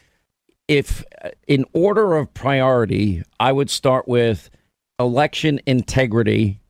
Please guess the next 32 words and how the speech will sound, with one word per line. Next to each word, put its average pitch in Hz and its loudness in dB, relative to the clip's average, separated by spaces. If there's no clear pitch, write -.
and 117 0
competence 123 0
in 113 2
elections. 120 0
And 156 -2
those 185 0
are 175 0
the 139 -2
things 135 0
that 120 2
I've 110 -2
been 110 -2
listing 120 -2
that 113 0
I 107 2
mentioned 110 -2
to 107 2
Ronna 113 0
McDaniel 110 0
earlier 110 2
in 104 -2
the 101 -4
program. 139 0
Voter 139 0
I 127 0
D, 127 0
signature 120 -2
verification, 117 0
chain 135 -2
of 123 -2
custody 117 0
controls, 107 -2